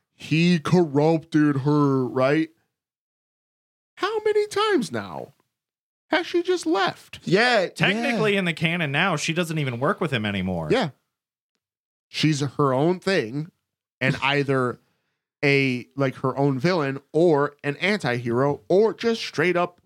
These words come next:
Speaker 1: a neutral character.
Speaker 3: Yeah.
Speaker 2: Yeah, yeah. And that's the thing is, more often than not, she's not even a villain no more.
Speaker 3: Yeah.
Speaker 1: So the
Speaker 2: So
Speaker 1: entirety of your thing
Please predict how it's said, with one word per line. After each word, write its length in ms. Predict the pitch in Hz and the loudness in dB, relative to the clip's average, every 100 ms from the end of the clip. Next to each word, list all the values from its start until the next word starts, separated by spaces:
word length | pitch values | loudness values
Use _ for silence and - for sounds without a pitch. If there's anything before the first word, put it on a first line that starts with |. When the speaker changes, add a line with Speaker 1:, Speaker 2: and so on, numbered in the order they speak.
| - | -4
Speaker 1:
a 100 | 143 | -2
neutral 440 | 143 135 139 139 127 | 0 2 2 0 -2
character. 540 | 123 107 82 - - _ | -4 -6 -8 -16 -18 _
Speaker 3:
Yeah. 220 | 170 143 | -2 2
Speaker 2:
Yeah, 140 | 143 135 _ | 0 -2 _
yeah. 280 | 165 170 143 - _ _ - | 2 2 0 -10 _ _ -2
And 160 | 180 208 | 0 2
that's 160 | 277 | 0
the 80 | 254 | 0
thing 120 | 277 | 0
is, 160 | 269 180 | 2 2
more 420 | 175 175 214 240 | 4 6 6 4
often 500 | 202 208 220 202 185 | 4 4 2 0 0
than 220 | 160 147 | 0 2
not, 560 | 151 180 - 120 - - _ _ _ _ _ - | 2 2 0 -6 -6 -10 _ _ _ _ _ -4
she's 220 | - 160 | 0 2
not 160 | 160 165 | 2 2
even 180 | 156 139 | 0 0
a 40 | |
villain 300 | 147 170 147 | 0 2 0
no 140 | - - | -2 -8
more. 240 | - - 202 | -10 -10 -4
Speaker 3:
Yeah. 280 | 214 123 - - | -2 -4 -8 -10
Speaker 1:
So 240 | - 185 | 0 0
the 140 | 165 170 | 2 2
Speaker 2:
So 200 | 220 196 | 2 0
Speaker 1:
entirety 840 | - - 190 233 247 226 165 143 - | -8 -8 -2 2 4 4 4 2 2
of 260 | 156 151 139 | 0 2 2
your 220 | 151 135 | 2 2
thing 560 | - 220 220 113 110 | 0 -2 -2 -6 -12